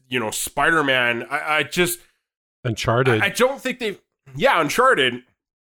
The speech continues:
Speaker 1: Ratchet and Clank now, uh, you know, Demon Souls, Bloodborne. There's just so much that me and you can just,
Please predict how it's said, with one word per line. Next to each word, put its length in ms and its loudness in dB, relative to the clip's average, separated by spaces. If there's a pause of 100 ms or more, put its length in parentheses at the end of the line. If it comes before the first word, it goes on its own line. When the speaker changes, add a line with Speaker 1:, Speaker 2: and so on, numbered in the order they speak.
(380)
Speaker 1:
Ratchet 400 0
and 80 0
Clank 360 0
now, 460 2
uh, 380 2
you 140 -2
know, 320 2
Demon 340 -2
Souls, 320 0
Bloodborne. 680 0
There's 160 -2
just 320 -4
so 240 0
much 280 -2
that 140 -4
me 140 -4
and 80 -4
you 100 -2
can 140 -8
just, 220 -10